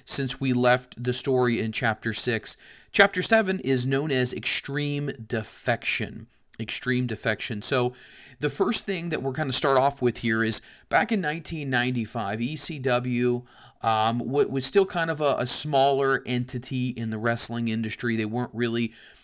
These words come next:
prominent amongst a lot of wrestling fans. Predominantly, they were known in the Northeast. A lot of fans in the Philadelphia, the New Jersey, um, the New York area were more familiar with them.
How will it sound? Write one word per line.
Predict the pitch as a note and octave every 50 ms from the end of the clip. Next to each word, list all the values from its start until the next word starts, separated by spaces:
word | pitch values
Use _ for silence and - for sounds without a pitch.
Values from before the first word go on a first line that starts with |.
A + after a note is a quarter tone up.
| _ _ _ _ -
prominent | - - C#3 C3 A#2+ B2 B2+ B2+ B2 B2+ B2 A#2 -
amongst | A#2 A#2 A#2 A#2+ A#2 - -
a |
lot | G#2+ G#2+ A2+ A2+
of | A2+ A2
wrestling | A#2 A2+ A2 - - B2+ A#2+ A2+
fans. | G2+ - A#2+ A2 G#2+ A2 A2+ -
Predominantly, | - F#3+ F#3 G3 G3+ G#3 G#3 G#3+ G3+ - E3 E3
they | C#3+ C#3+
were | C#3+ C#3 C#3 B2+
known | B2 A#2+ B2+ B2+ B2
in | A2 A2
the | G#2+
Northeast. | G#2+ A2+ A2 A2+ A2 - - C3 C3 B2+ B2+ - - - - - - - - - - _
A | - A#2+
lot | A#2+ A#2 A#2 A2+
of | A2
fans | - C3 A#2 A2+ G#2+
in | A2 G#2
the | G#2+
Philadelphia, | - - B2 A2 A2+ A2+ A2+ A2 A2 A2 - A2+ G#2+
the | G2+ G2+ G#2
New | G#2+ G#2+ G#2
Jersey, | G#2 G#2+ A#2 A#2 A#2 A2+ G#2 - A2 G#2+ G#2+ G#2+ G#2 - - - _ - - - _ - - -
um, | G#2 G2+ G2+ G#2 G2+
the | G#2 A2
New | G#2+ G#2+ G#2+
York | G#2+ A2 A2+ A#2 A#2 A2 - -
area | A2+ G#2+ A2 A2 A2 G#2+
were | G#2 G#2+ A2 G#2+ G2 -
more | A2 A#2+ A#2 A2+ A2
familiar | - - A#2 A2+ A2+ A2+ A2 A2+ A2 G#2 G#2+
with | G#2+ G#2+ G#2+ G#2 -
them. | G#2+ G#2 G#2+ G#2+ G#2